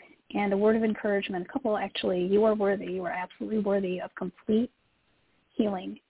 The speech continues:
and you are worthy of living a life of forgiveness and that healing." So you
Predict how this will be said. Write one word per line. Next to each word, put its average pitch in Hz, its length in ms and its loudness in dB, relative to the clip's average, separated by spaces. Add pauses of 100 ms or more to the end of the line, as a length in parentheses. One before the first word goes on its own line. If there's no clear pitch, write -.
(140)
and 214 100 -2
you 196 120 0
are 190 120 4
worthy 196 400 4
of 185 120 -4
living 202 260 -2
a 190 40 -2
life 180 340 0
of 190 160 -4
forgiveness 185 500 -4 (320)
and 180 220 -2
that 185 140 -6
healing." - 380 -8 (240)
So 202 60 0
you 196 320 4